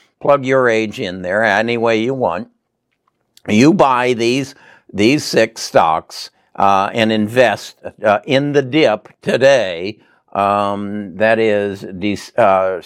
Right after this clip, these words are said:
January the tenth, two thousand twenty. Um, and then dollar cost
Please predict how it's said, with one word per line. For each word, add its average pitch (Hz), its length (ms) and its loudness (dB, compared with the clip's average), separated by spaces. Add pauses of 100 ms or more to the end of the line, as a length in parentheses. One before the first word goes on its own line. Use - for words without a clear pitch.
(140)
January 110 720 0
the 85 160 -6 (140)
tenth, 113 640 -4
two 110 200 2
thousand 101 600 0
twenty. 107 540 -2 (460)
Um, 104 720 0 (240)
and 127 260 2
then 160 480 2 (240)
dollar 165 460 2
cost 151 500 -2